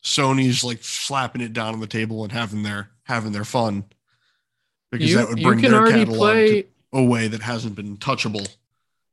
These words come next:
Speaker 2: But look, you can already do P S. P S Now, uh, has a, a P C app.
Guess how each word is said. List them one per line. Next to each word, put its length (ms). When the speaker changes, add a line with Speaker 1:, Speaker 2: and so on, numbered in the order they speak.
Speaker 2:
But 100
look, 240
you 220
can 160
already 240
do 200
P 220
S. 240
P 160
S 220
Now, 520
uh, 300
has 380
a, 440
a 120
P 240
C 260
app. 380